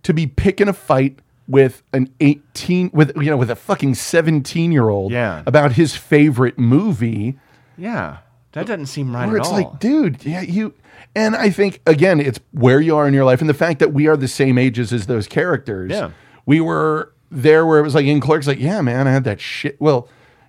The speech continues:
Speaker 1: you know, they were a
Speaker 2: Yes.
Speaker 1: cou-, they were two or three years older than us. Like, "Oh, man, having
Speaker 2: It's
Speaker 1: that
Speaker 2: in that
Speaker 1: shit." Yeah,
Speaker 2: range.
Speaker 1: we are in the range where it totally works. Like,
Speaker 2: I didn't have a car and I worked two jobs that I
Speaker 1: Yeah.
Speaker 2: walked to when
Speaker 1: Mm-hmm.
Speaker 2: Clerks came out.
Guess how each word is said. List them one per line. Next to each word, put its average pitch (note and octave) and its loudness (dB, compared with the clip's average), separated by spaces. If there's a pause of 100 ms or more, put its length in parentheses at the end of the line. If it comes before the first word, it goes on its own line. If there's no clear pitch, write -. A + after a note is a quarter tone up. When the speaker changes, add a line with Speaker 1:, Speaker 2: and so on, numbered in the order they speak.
Speaker 1:
you C3 0
know, D3+ 2
they E3 2
were D#3+ 2
a B2+ 0
Speaker 2:
Yes. - -10
Speaker 1:
cou-, - -4
they G3 6
were G3+ 2
two A3 -2
or G3+ 0
three E3+ -4
years D3+ 0
older C3+ 2
than G#2+ -4
us. G2+ -8
Like, B2 -4 (320)
"Oh, D3+ -4
man, D#3 -2
having D#3+ 0
Speaker 2:
It's C3+ -2
Speaker 1:
that F#3+ 0
Speaker 2:
in D#3 -2
that C#3 2
Speaker 1:
shit." A2 -6 (140)
Yeah, C4 2
Speaker 2:
range. D3+ 0
Speaker 1:
we E3+ 6
are D#3+ 0
in F3 4
the F3+ 0
range C#3 2
where A#2 0
it A#2 -2
totally A2+ 2
works. A2+ -2
Like, B2+ -2
Speaker 2:
I A#3 4
didn't A3 -8
have D3 -4
a C#3 -10
car D3+ 0
and D3 -2
I D3 -2
worked C#3+ -4
two C#3 -6
jobs B2+ -4
that B2 -2
I A#2 0
Speaker 1:
Yeah. C3+ 0
Speaker 2:
walked A#2 -2
to F#2 -10
when F2 -6
Speaker 1:
Mm-hmm. F#3 0
Speaker 2:
Clerks A#2+ -4
came G#2 -6
out. E2+ -12